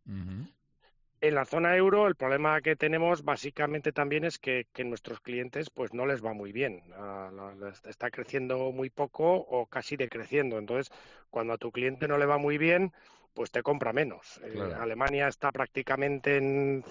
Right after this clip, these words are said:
Speaker 2: al cero por ciento y el resto están, no llegan al uno de crecimiento. Entonces, claro, pues cuando a tu cliente no le va muy bien, te compra menos. Eh,
Speaker 1: Ujú.
Speaker 2: así, es así de claro. Eh, en ese sentido, pues hay países que, que sí que nos dan alguna,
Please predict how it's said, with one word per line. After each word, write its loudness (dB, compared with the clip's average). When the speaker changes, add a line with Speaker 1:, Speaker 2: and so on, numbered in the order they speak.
Speaker 2:
al 0
cero 4
por 0
ciento 4
y 2
el 2
resto 2
están, 2
no 6
llegan 2
al 2
uno 2
de -4
crecimiento. -6
Entonces, -6
claro, -2
pues -10
cuando -6
a -6
tu -14
cliente 0
no 0
le 2
va 2
muy 0
bien, 2
te -4
compra -2
menos. -10
Eh, -4
Speaker 1:
Ujú. -2
Speaker 2:
así, -6
es -6
así -6
de -2
claro. -4
Eh, 2
en -6
ese -6
sentido, -4
pues -6
hay -2
países -4
que, -2
que -8
sí -10
que -6
nos -4
dan -2
alguna, -2